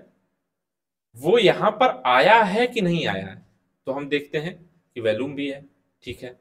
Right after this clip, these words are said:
तीसरी चीज open interest, ठीक है, open interest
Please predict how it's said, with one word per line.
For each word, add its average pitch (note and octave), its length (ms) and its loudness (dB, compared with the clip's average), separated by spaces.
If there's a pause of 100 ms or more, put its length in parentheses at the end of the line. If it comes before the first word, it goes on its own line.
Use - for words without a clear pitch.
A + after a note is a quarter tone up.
(1160)
तीसरी F3 320 -2
चीज G#2+ 360 -10 (1400)
open F#3+ 400 6
interest, D3+ 560 -6 (1200)
ठीक F#3+ 160 -8
है, C4 80 0 (800)
open E3+ 420 4
interest F3+ 540 -2